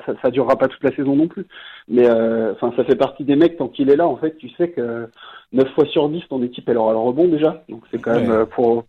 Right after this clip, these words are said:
Speaker 1: pour faire du jeu rapide, c'est quand même vachement pratique. Donc, euh, non, non, c'est super agréable. Je pense que, enfin, pour moi, je reste sur mon pronostic initial, euh, où ils ont du mal à gagner plus de vingt matchs, hein.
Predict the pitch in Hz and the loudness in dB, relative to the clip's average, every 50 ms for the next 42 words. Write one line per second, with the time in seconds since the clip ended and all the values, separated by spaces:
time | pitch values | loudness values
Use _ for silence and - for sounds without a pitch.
0 | _ - - 127 - - 143 127 131 127 131 123 135 123 123 123 - 170 156 - | _ -2 -2 -2 2 2 2 2 2 -2 -2 0 0 0 0 0 -2 -4 -4 -4
1 | - 117 - 113 113 113 110 110 - 117 107 - 127 123 - - 180 180 - - | -6 -6 -6 -4 -4 -4 -6 -6 -6 -8 -6 -4 -4 -4 -2 -4 -6 -6 -8 -16
2 | - - - - - - - - - - 120 117 117 120 139 123 120 135 175 196 | -20 -20 -20 -18 -18 -18 -18 -18 -8 -2 0 0 2 2 2 2 4 4 4 4
3 | 196 170 - - 113 - - 180 - - 180 156 143 127 127 127 127 135 160 185 | 4 2 0 -6 -12 -12 -12 -8 -2 0 2 2 2 0 2 2 4 4 4 2
4 | 190 185 - - - - _ _ _ - - - 170 160 160 165 - 147 127 123 | 0 -4 -10 -20 -20 -20 _ _ _ -20 0 2 2 2 2 -2 -4 -4 -4 -2
5 | 123 120 123 123 120 117 123 127 120 - _ _ 123 123 110 90 90 - - 104 | -2 -2 -2 -4 -4 -4 -6 -8 -10 -14 _ _ -2 -2 -2 -2 -6 -10 -14 -16
6 | - - _ _ 127 127 143 160 156 131 127 139 143 143 - - 139 127 131 131 | -18 -20 _ _ -6 -2 0 2 2 2 2 0 0 0 0 -6 -6 -6 -6 -8
7 | - - 143 135 139 135 135 - 147 - - 139 135 135 135 - 156 147 143 135 | -4 -4 -2 0 0 -2 -4 -8 -14 -14 -6 -4 -4 -4 0 2 2 2 4 4
8 | 120 117 117 117 117 120 120 120 120 127 120 123 117 120 127 135 139 135 131 123 | 2 2 2 0 0 -2 -4 -4 -4 -2 -2 -2 -4 -4 -2 0 0 0 0 0
9 | 131 127 127 127 127 - - - 127 123 117 117 110 120 123 123 143 165 160 - | -2 -2 -4 -6 -8 -10 -14 -14 -6 -4 -4 -2 -2 -2 -2 0 0 0 0 -2
10 | - 139 - | -6 -10 -10